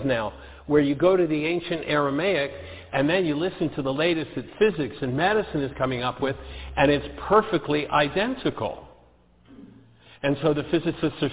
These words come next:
saying every molecule in the universe. Do you suppose, just from a strictly physics point of view, that you'd be better off receiving information from every molecule in the universe and being aware of that and be able to use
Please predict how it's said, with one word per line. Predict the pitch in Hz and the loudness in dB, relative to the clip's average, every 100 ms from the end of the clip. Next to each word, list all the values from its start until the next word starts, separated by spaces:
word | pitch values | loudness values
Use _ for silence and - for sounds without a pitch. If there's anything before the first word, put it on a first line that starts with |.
| - | 0
saying | 214 220 156 143 - - - | 2 2 2 -4 -12 -16 -2
every | 156 180 | -2 0
molecule | 165 160 170 165 - 156 | 0 0 0 0 0 2
in | 151 | 2
the | |
universe. | 151 196 220 127 87 - - - 113 | 0 -2 -2 -4 -6 -12 -20 -18 -4
Do | 202 | -2
you | 262 | 0
suppose, | 330 - 311 277 127 104 - - | -2 2 6 6 4 -4 -12 -4
just | 285 - | -4 2
from | 320 | 2
a | 285 - | 2 -2
strictly | 247 233 226 220 | -2 0 0 2
physics | 202 185 180 - | 0 0 -4 0
point | 175 160 | 0 0
of | |
view, | 151 165 101 - - - - - - | 0 0 0 -12 -20 -20 -20 -20 -4
that | 160 170 | 2 2
you'd | 185 285 | 2 0
be | 302 | 0
better | 240 220 240 233 | 2 4 4 6
off | 202 135 127 190 - - - - - | 4 4 0 -4 -10 -16 -20 -20 -4
receiving | 147 156 - 214 262 226 | 2 2 2 0 0 0
information | 220 220 190 180 175 175 151 | -2 -2 -2 -2 -2 -2 0
from | 147 143 | 0 0
every | 165 208 | 0 0
molecule | 165 165 185 180 180 165 | 2 2 0 0 0 2
in | |
the | 156 | 2
universe | 160 190 123 120 123 | 0 -2 0 -2 -2
and | 127 | -4
being | 131 143 | -2 0
aware | 131 139 160 | 0 2 0
of | 143 | 0
that | 147 | -2
and | 143 | -2
be | 139 | 0
able | 139 127 | 0 0
to | 123 | -2
use | 123 196 | -2 -2